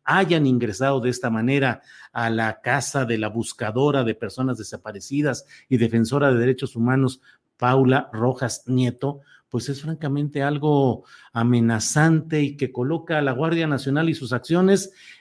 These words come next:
en un abanico de posibilidades en las cuales,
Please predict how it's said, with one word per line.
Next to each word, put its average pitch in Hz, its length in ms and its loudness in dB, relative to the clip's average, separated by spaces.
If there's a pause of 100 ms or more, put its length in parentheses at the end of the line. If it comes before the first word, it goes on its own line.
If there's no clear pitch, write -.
en 135 180 2
un 156 520 4
abanico 135 720 2
de 127 100 4
posibilidades 135 960 0
en 135 80 -2
las 120 160 -4
cuales, 170 460 -2